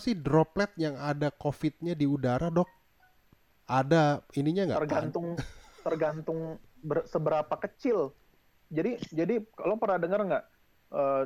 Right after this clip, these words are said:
Speaker 2: droplet itu bisa bertahan sampai delapan jam di, di udara?
Speaker 1: Hmm.
Speaker 2: Pernah dengar ya?
Speaker 1: Iya, pernah, pernah. Itu infonya, inf-, info.
Speaker 2: Pernah dengar,
Speaker 1: Heeh.
Speaker 2: ya? Eh, itu, itu, itu nggak salah.
Speaker 1: Mm-mm.
Speaker 2: Tapi dia ambil,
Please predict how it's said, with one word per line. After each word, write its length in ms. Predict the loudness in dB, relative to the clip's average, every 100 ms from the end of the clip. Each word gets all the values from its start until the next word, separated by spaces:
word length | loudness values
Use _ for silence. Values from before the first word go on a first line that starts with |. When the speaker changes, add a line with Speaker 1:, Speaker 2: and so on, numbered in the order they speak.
| -2
Speaker 2:
droplet 400 | -4 -2 -2 -6 -4
itu 80 | -6
bisa 220 | -4 -4
bertahan 340 | -4 -2 -4 -4
sampai 220 | -2 -2
delapan 340 | -2 -2 -4
jam 240 | -4 -4 -4
di, 300 | -6 -6 -6
di 160 | -6
udara? 560 | -6 -2 0 2 0 -4 _ -14
Speaker 1:
Hmm. 1040 | -10 -8 -8 -12 -12 -14 -14 -14 -14 -16 -20 _ _ _ _ _ _ _ -6
Speaker 2:
Pernah 180 | -4
dengar 220 | 0 0 2
ya? 160 | 2 4
Speaker 1:
Iya, 160 | 6 6
pernah, 240 | 4 2
pernah. 180 | 2 2
Itu 140 | 0
infonya, 480 | 0 2 2 2 -2 -2
inf-, 240 | -4 -2
info. 460 | 0 0 2 2 2
Speaker 2:
Pernah 140 | 0 0
dengar, 160 | 2
Speaker 1:
Heeh. 220 | 2 4 0
Speaker 2:
ya? 80 | -2 _ _ _ _ _ _ _ _ _ _ -4
Eh, 200 | -4 -4 -10 _ -8
itu, 180 | -2 -2 -2
itu, 200 | -2 -2 -4 -8
itu 160 | -6 -2
nggak 240 | 0 0
salah. 400 | -2 -2 0 -2 -6 -8
Speaker 1:
Mm-mm. 320 | -6 -4 -6 -10 _
Speaker 2:
Tapi 480 | -8 -2 -2 -2 -8 _ _ _
dia 220 | -2 0 0
ambil, 400 | -2 0 0